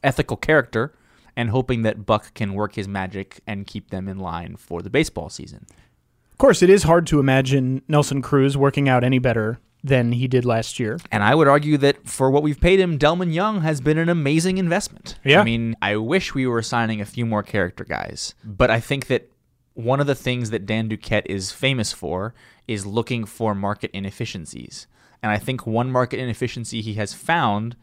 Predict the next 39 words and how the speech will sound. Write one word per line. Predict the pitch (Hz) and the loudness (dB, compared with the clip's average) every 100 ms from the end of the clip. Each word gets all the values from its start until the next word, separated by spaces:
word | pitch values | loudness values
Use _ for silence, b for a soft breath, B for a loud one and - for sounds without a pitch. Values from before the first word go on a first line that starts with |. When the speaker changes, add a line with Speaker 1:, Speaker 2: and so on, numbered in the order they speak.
| _ - | _ -8
Speaker 1:
is | 117 | -6
people | - 120 117 | -4 -6 -6
f-, | - - - | -8 -14 -10
people's | - 127 123 - | -8 -4 -6 -8
fear | - 123 120 117 | -4 -2 0 0
of | 113 104 | -2 -2
a | 104 | -4
pre-, | - - 117 117 | -4 -6 -4 -6
previous | _ - 135 127 120 113 - _ | _ -6 -4 0 0 -2 -8 _
positive | - 113 113 110 104 | 0 0 2 -2 -6
<laughs> | |
steroids | - 117 117 95 - | -4 -2 0 -2 -6
test. | - - - | -4 -4 2
Speaker 2:
That's | 143 - | 2 2
true. | - 170 226 185 - | 0 2 2 0 -2
That's | 135 127 | 0 2
Speaker 1:
And | 117 | 2
Speaker 2:
true. | 156 | 2
Speaker 1:
I | |
think | 131 123 | 2 0
that's | 123 117 | 2 2
sort | - 120 | 0 -2
of | 110 | -2
like | 113 110 - | -2 -4 -6
his | - 113 113 110 104 - | -4 -2 0 -2 -6 -8
new | 101 107 104 104 101 b b b b b b b | -4 0 0 0 -2 b b b b b b b
thing | - 143 135 | -2 0 0
that | 120 | -2
he's | 123 110 | -2 -2
looking | 117 113 92 | -4 -4 -10
for | 98 92 98 120 - | -4 -2 -2 -4 -6
and | 101 95 95 | -4 -4 -2
hoping | 110 - 101 98 | -2 -2 -2 -2
that, | 92 | -2
in | 101 | -4
fact, | - 104 101 - | -2 0 0 -4
the | 104 95 | -6 -2
latent | 104 113 101 - | -4 -4 -10 -2
talent | 110 104 104 87 | 2 2 0 -6